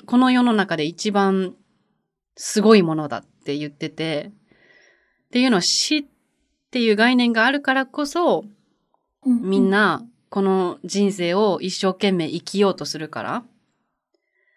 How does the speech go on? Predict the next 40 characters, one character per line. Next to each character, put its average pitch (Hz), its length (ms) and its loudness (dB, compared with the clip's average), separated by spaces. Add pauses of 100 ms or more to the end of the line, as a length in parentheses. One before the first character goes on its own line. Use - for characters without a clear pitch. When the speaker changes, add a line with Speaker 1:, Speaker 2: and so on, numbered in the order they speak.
(220)
Speaker 1:
う 170 60 -6
ん。 165 340 -6 (340)
そ - 120 -4
の 202 60 2
一 214 80 0
瞬 240 320 2
一 254 80 4
瞬 208 220 0
大 196 180 0
切 208 220 -4
に 208 120 4
し 208 80 -4
て 247 200 0
生 170 80 -4
き 196 180 -4
よ 196 140 4
う 170 40 -4
と 147 140 -6
思 151 200 -6
う 151 40 -14
か 135 140 -10
ら 127 160 -6
っ 269 60 -6
て - 340 -20
言 151 80 -12
っ - 20 -16
て 160 140 -10
て、 175 340 -4 (960)
そ - 540 -8
れ 277 100 4
は 254 420 0 (360)
賛 220 340 -2
成 208 220 0
だ 190 100 0
な 196 120 0
っ 208 60 -6
て 165 80 -8
思 147 160 -8
っ 143 80 -16
た。 - 200 -14